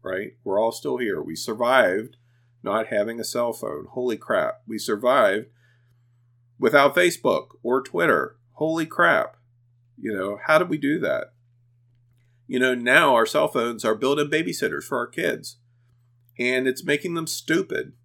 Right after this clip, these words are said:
It's making them not be aware of their surroundings. It's doing the same thing with adults. And that's where, you know, I mentioned earlier about sitting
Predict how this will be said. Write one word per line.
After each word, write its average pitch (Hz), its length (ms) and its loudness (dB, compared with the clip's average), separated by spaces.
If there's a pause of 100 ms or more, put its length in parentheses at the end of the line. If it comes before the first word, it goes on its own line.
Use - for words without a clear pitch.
(280)
It's - 340 -4
making 139 520 -4
them 117 340 -2
not 117 320 -4
be 127 160 -4
aware 117 560 0
of 107 220 -6
their 117 180 -2
surroundings. 131 840 -6 (580)
It's 123 180 -4
doing 160 240 -4
the 139 80 -4
same 156 300 -6
thing 160 260 -8
with 151 180 -10
adults. 151 560 -2
And 135 140 -4
that's 147 260 2
where, 131 300 2
you - 160 -4
know, 107 400 -4
I 110 180 -2
mentioned 123 400 -8
earlier 131 300 -2
about 101 300 -6
sitting 117 400 -8